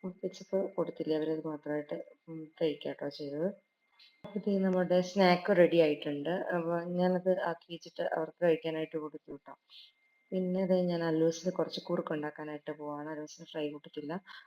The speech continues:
അല്ലൂസിന് ഞാൻ കുറുക്കാട്ടോ കൊടുത്തത്. ഇത് ഇവിടെ അംഗൻവാടിയിൽ നിന്ന് കിട്ടിയ പൊടിയാണ്. ഇതാണെങ്കിൽ നമ്മൾ, ആ, വെള്ളത്തിലേക്ക് മിക്സ് ചെയ്തിട്ട് നന്നായിട്ടൊന്ന് കുറുക്കിയെടുത്താൽ മാത്രം മതി. എക്സ്ട്രാ മധുരം ഒന്നും ആഡ് ചെയ്യേണ്ട കാര്യമില്ല. ഇതിനകത്തൊക്കെ ഇൻക്ലൂഡഡ് ആണ്.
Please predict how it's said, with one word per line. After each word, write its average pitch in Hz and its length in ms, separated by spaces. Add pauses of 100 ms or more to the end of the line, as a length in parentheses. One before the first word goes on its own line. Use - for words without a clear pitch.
(140)
അല്ലൂസിന് 170 320
ഞാൻ 175 100
കുറുക്കാട്ടോ 165 520
കൊടുത്തത്. 151 360
ഇത് 175 280
ഇവിടെ 175 180
അംഗൻവാടിയിൽ 165 540
നിന്ന് 185 120
കിട്ടിയ 156 280
പൊടിയാണ്. 151 560 (440)
ഇതാണെങ്കിൽ 208 300
നമ്മൾ, 202 320 (440)
ആ, 196 40 (580)
വെള്ളത്തിലേക്ക് 180 540
മിക്സ് 175 300
ചെയ്തിട്ട് 165 360
നന്നായിട്ടൊന്ന് 160 520
കുറുക്കിയെടുത്താൽ 170 640
മാത്രം 156 280
മതി. 165 240 (300)
എക്സ്ട്രാ 190 500
മധുരം 180 420
ഒന്നും 156 240
ആഡ് 156 160
ചെയ്യേണ്ട 151 260
കാര്യമില്ല. 151 400
ഇതിനകത്തൊക്കെ 156 520
ഇൻക്ലൂഡഡ് 156 460
ആണ്. 147 200